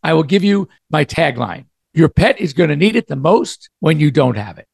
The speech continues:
That's Murphy's Law. So I recommend something. Now, there are a lot of insurance companies that are good,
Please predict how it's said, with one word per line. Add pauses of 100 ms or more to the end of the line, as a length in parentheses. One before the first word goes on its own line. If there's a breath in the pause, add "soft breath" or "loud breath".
That's
Murphy's
Law. (480)
So (240)
I
recommend (180)
something. (180)
Now,
there
are
a
lot
of
insurance
companies
that
are
good,